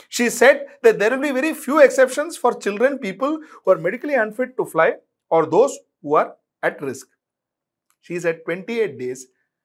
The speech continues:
you come to in-, England without, uh, proper, uh, papers, illegally, you will be thrown out. We will show, uh, very little mercy, very little mercy for children and people who are very old or who may not be able to fly. Once deported,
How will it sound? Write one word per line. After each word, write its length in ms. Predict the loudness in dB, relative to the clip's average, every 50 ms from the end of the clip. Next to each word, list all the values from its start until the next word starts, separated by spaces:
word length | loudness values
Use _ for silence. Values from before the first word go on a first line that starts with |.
| _ _ -6
you 60 | -6 -6 -2 -2
come 120 | -4 -4 -4 -6
to 80 | -8 -8 -8
in-, 120 | -10 -14 -20
England 260 | _ _ -20 -20 _ _
without, 340 | _ _ -10 -10 -10 -10 _ _ -14 -12
uh, 100 | -12 -14 -16 _ _
proper, 240 | -10 -10 -8 -8 -12 -12 -14 _ -20
uh, 40 | -20
papers, 480 | _ _ -16 -12 -10 -10 -10 -10 -12 _ _ _ _ _ _ _ -14
illegally, 340 | -10 -10 -8 -8 -10 -12 -14 -16 -16
you 140 | _ -14 -12
will 120 | -12 -12 -12
be 80 | -14 -16
thrown 320 | _ -8 -8 -8 -6 -8
out. 140 | -10 -10 _ _ _ _ _ _ _ _
We 160 | -10 -8 -8
will 80 | -8 -2 0
show, 100 | 2 4 4 2 2 -4 -12 -14 _ -8
uh, 80 | -8 -8 -4 4
very 180 | 4 4 4 4 0
little 240 | -2 -4 -4 -8 -6 -4
mercy, 280 | -4 -4 -4 -8 -16 -18 -20 _ -20 0 2
very 180 | 2 2 4 0 -4
little 200 | -4 -4 -6 -8 -2
mercy 300 | -2 -2 -2 -2 -8 -12 -10 -10
for 60 | -10 -10 -8 -8
children 320 | -8 -6 -4 -6 -6 -8 -10 _ _
and 180 | -16 -16 -16 _ -20
people 240 | -18 -16 -16 -18 -16 _
who 140 | -10 -10 -10
are 40 | -8 -10
very 180 | -12 -14 -12 -12
old 240 | -8 -8 -8 -8 -10 _ _ -20 _
or 120 | -2 -2 -2 -2 -6
who 80 | -6
may 120 | -8 -8 -8 -8
not 160 | -10 -12 -10 -10
be 80 | -12 -12
able 140 | -12 -14 -16
to 100 | -16 -8 0
fly. 120 | 2 2 2 2 0 -10 _ _ _ _ _ _ _ _ _ 0
Once 180 | 0 0 -2 -8 -10
deported, 420 | 0 4 4 4 4 4 -2 -2